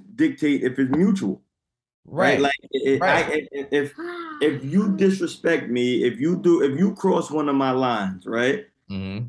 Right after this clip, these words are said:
Speaker 1: And it's not a, once you're aware that you crossed my line,
Speaker 2: And you do
Speaker 1: and
Speaker 2: it
Speaker 1: it's not
Speaker 2: anyway.
Speaker 1: a, "Oh shit, my bad," or something to that sort,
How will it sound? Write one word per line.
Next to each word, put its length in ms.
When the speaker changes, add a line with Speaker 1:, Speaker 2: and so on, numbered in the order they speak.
Speaker 1:
And 240
it's 160
not 420
a, 320
once 420
you're 160
aware 540
that 260
you 160
crossed 340
my 160
line, 460
Speaker 2:
And 80
you 140
do 180
Speaker 1:
and 140
Speaker 2:
it 40
Speaker 1:
it's 120
not 160
Speaker 2:
anyway. 140
Speaker 1:
a, 180
"Oh 220
shit, 300
my 160
bad," 540
or 120
something 480
to 100
that 240
sort, 440